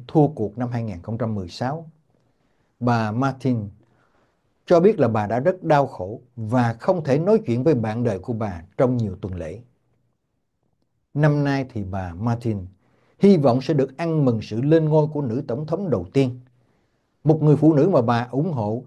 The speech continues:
không phải vì bà là phụ nữ, mà vì bà ấy là ứng cử viên phù hợp nhất. Rất chu đáo, rất thông minh, rất biết cách ăn nói. Nhưng tin tức có vẻ không tốt. Cho nên bà đi ngủ.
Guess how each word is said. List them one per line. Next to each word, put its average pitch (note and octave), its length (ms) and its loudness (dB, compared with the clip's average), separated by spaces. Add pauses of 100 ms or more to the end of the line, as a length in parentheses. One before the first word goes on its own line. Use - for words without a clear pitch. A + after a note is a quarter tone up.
(160)
không - 280 -4
phải D#3+ 140 2
vì D3+ 180 4
bà A#2+ 200 2
là A2+ 140 0
phụ C3+ 200 0
nữ, B2+ 220 -4 (760)
mà C3+ 160 4
vì C3+ 200 4
bà B2 120 2
ấy D3 320 -4
là A#2 360 -2 (180)
ứng G#3+ 240 0
cử C#3+ 160 0
viên C#3 220 0
phù A#2 300 -6
hợp F2 220 -14
nhất. B2+ 160 -4 (1400)
Rất D#3 200 4 (100)
chu B2+ 180 4
đáo, A#2+ 300 -2 (400)
rất F#3 180 4 (100)
thông C#3 240 0
minh, D3 200 2 (380)
rất C3 240 -2
biết C#3+ 240 -2
cách C3+ 120 -6 (140)
ăn A2+ 220 -6
nói. G2 200 -12 (2500)
Nhưng D3+ 240 2
tin C#3 200 2
tức E3+ 180 -4
có C#3 100 -4
vẻ G2+ 180 -8
không G#2 260 -6
tốt. B2 200 -6 (1000)
Cho F3 120 6
nên E3+ 200 4
bà A#2+ 140 4
đi C3+ 140 2
ngủ. B2+ 380 -6